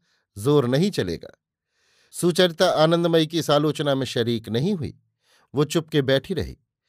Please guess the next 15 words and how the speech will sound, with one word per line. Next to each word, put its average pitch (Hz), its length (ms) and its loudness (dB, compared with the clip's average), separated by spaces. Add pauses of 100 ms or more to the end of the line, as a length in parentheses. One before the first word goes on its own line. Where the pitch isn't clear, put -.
(380)
उन्होंने 180 340 4
समझा 175 380 2
सुचरिता 160 540 -2
का 147 140 -2
मन 151 200 0
अब 139 140 -2
भी 139 160 -4
अनुमोदन 120 460 -2
नहीं 127 180 -4
करता। - 420 -14 (640)
आनंदमयी 135 520 2
मन 123 160 0
में 123 140 -2
सोचने 170 400 -2
लगी, 98 260 -4